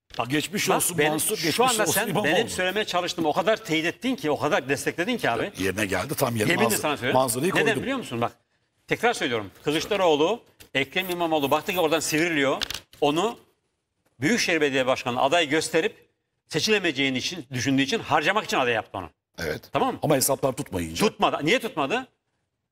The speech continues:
Speaker 1: Bizim sözüm ona, AK Parti'ye, efendim Erdoğan'a mesaj vermeye meraklı olanlar yüzüne tutmadı.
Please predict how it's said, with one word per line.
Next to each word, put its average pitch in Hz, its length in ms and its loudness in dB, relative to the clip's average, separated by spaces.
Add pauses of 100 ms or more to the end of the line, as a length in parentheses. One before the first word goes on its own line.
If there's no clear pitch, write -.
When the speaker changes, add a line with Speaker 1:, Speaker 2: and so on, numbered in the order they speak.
(200)
Speaker 1:
Bizim 156 340 0
sözüm 160 300 2
ona, 185 300 2 (540)
AK 208 260 2
Parti'ye, 160 560 2 (320)
efendim 156 360 2
Erdoğan'a 170 760 2 (240)
mesaj 175 400 4
vermeye 147 300 2
meraklı 165 420 2
olanlar 175 240 4
yüzüne 170 200 -2
tutmadı. 110 400 -4